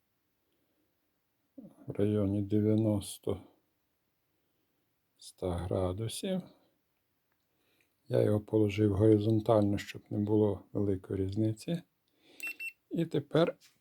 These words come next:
будемо класти ці плити, але, як ви бачите, вони стоять під кутом. Навіщо я це робив, зараз поясню. Так, кладемо цю плиту і замірюю температуру.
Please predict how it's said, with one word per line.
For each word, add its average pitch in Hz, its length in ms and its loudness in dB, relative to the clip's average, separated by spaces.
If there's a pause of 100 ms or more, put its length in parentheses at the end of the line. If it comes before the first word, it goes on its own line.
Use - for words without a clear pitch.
(140)
будемо 135 680 8 (380)
класти 120 680 2 (1080)
ці - 200 -4
плити, 151 420 2
але, 120 220 4
як 117 180 -2
ви 113 60 -8
бачите, 143 380 0
вони 123 160 4
стоять 131 380 0
під - 140 -16
кутом. 110 380 -4
Навіщо 127 460 2
я 113 80 -2
це - 220 -6
робив, 110 360 -2
зараз 101 360 -2
поясню. 107 880 -2 (960)
Так, - 280 -6
кладемо 117 640 2
цю - 320 -4
плиту 113 640 0 (460)
і 156 240 -4
замірюю 127 640 2
температуру. - 1040 4